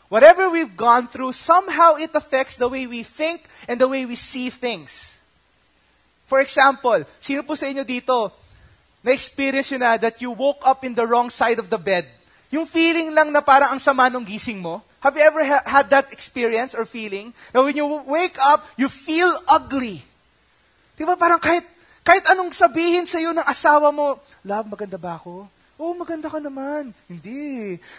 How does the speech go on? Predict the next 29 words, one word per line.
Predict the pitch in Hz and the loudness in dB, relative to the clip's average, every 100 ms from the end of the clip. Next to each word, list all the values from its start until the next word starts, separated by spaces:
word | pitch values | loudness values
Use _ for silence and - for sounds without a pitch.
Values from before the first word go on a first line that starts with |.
| - - | -12 -12
<laughs> | - 320 269 - _ _ _ | -4 -4 -4 -10 _ _ _
"Pangit | 226 240 | -8 -8
kasi | 247 269 | -10 -10
ng | 240 220 | -10 -10
gising | 226 233 233 | -12 -14 -14
ko," | 311 | -6
and | 254 233 | -6 -2
all | 269 269 | -2 2
that. | 277 233 - 240 | 2 2 -2 -4
And | |
maybe | 311 359 | 0 -2
for | 359 320 | 0 -4
some | - 302 | 2 2
of | 311 294 | 6 6
us, | 339 262 | 6 2
especially | - 254 262 277 | -6 -4 -4 -8
during | 202 208 | -8 -10
Christmas, | 180 180 - 202 - - _ _ _ _ _ _ | -10 -14 -12 -16 -16 -20 _ _ _ _ _ _
sometimes | - 339 349 330 | 2 2 2 -2
we | 302 | 2
have | 320 330 | 4 4
this | 320 | -2
feeling | - 294 302 339 | -8 -6 -4 0
na | 311 | 2
parang | 311 311 254 | 4 4 0
bigla | 269 277 | 4 4
ka | 269 | 4
lang | 269 | 2
nalulungkot. | 262 247 233 214 175 185 | 0 -4 -6 -8 -8 -10